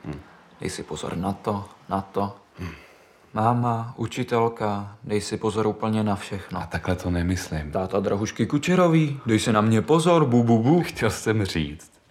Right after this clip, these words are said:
Speaker 1: že o některých věcech je dobrý vědět.
Speaker 2: Já o některých věcech vím.
Speaker 1: Můžeš si pak promyslet, jestli o ně fakt stojíš. A nebo to změnit.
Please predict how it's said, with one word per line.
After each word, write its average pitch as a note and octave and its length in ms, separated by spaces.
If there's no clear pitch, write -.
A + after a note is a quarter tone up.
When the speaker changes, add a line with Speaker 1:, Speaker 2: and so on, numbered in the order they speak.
Speaker 1:
že - 220
o - 120
některých F2+ 480
věcech D#2+ 420
je E2+ 60
dobrý E2 300
vědět. G#2 500
Speaker 2:
Já G2+ 160
o F#2+ 80
některých F#2 500
věcech F2+ 300
vím. G#2+ 260
Speaker 1:
Můžeš F#2 320
si G#2 100
pak F#2 180
promyslet, G2 540
jestli G2+ 240
o - 60
ně G#2 120
fakt G#2 200
stojíš. - 460
A E2+ 60
nebo F2 200
to - 320
změnit. F#2 460